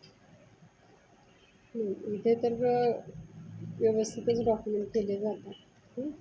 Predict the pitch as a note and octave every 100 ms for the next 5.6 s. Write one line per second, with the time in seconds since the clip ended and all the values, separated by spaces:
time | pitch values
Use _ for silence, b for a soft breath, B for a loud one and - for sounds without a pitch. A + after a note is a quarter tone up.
0 | - - - - - G3+ G#3+ G#3 G#3+ A3
1 | A#3 A#3 B3+ A#3 A3+ A3+ A3+ A3+ A3 A3
2 | C4 - - - - - - A3+ A#3 A3
3 | G#3+ A3+ A3 A3 A3 G#3+ G#3+ G3+ A3 G#3+
4 | A3 G#3+ A3 G3 G3+ A3 G#3 G#3+ G3 G3+
5 | G#3 - G#3+ G#3+ G3+ A3